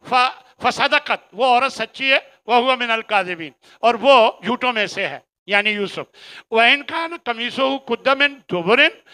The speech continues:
और अगर इनकी कमीज पीछे से फटी है, फ़कज़बत, तो वो झूठी है,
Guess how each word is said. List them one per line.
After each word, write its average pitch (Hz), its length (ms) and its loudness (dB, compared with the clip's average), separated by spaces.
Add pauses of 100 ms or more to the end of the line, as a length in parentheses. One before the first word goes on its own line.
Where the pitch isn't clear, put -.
(220)
और 233 120 6
अगर 254 500 4 (300)
इनकी 269 340 -8
कमीज 254 400 -6 (120)
पीछे 226 360 -4
से 294 160 0
फटी 269 360 2
है, 311 100 4 (380)
फ़कज़बत, 285 680 0 (220)
तो 247 100 -6
वो 269 180 -2
झूठी 226 400 -6
है, 277 240 2